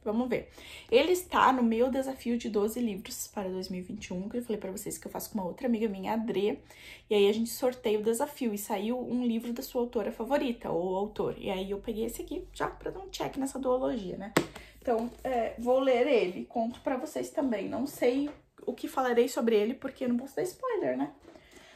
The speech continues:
Então, vamos ver. Então, é isso, gente. Por hoje era só. Gente, hoje é quinta. Quinta-feira, um dia após o feriado. Ontem eu li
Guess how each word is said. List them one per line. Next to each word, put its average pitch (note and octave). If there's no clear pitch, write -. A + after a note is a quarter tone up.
Então, B3
vamos D#4
ver. A#3
Então, C4+
é A#4+
isso, F4+
gente. -
Por D#4
hoje C4+
era D4+
só. -
Gente, A#3+
hoje A3
é C#4
quinta. C#4
Quinta-feira, A#3+
um B3
dia A#3
após A#3
o -
feriado. G#3
Ontem A3
eu F#3+
li G#3